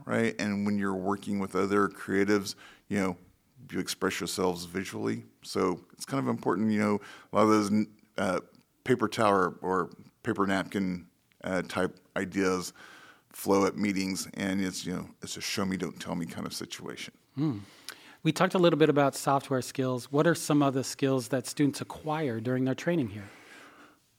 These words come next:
Speaker 1: Well, um, in the first year, they're gonna get a lot of motion graphics, specifically things like, uh, they're gonna get some, some, um, Adobe Photoshop and lots of Adobe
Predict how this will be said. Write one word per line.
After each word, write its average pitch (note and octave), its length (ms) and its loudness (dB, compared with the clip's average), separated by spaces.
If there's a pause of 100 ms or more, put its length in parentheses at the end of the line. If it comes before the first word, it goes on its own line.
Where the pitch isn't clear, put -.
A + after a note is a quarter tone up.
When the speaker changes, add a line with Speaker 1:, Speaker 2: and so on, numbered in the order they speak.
(280)
Speaker 1:
Well, G3 380 8 (120)
um, C3 680 8 (140)
in C3 140 6
the C#3 80 8
first G#3 560 4
year, G#2+ 160 6
they're G#2+ 100 4
gonna A2+ 220 4
get A2 160 4
a G#2 40 2
lot A2+ 560 6
of G#2 480 4 (220)
motion B2 420 0
graphics, A#2 600 2 (140)
specifically G#2+ 1040 0
things G#2 420 -2
like, G2 320 0
uh, F#2+ 260 0 (160)
they're G#2+ 80 -6
gonna G#2+ 160 -4
get G2+ 140 -6
some, F#2+ 360 -6
some, G#2 440 -2
um, G2 420 0 (440)
Adobe A2 340 0
Photoshop D3+ 560 2 (400)
and G2+ 200 -2
lots G#2+ 240 -2
of G#2 160 -4 (140)
Adobe F#2+ 420 -2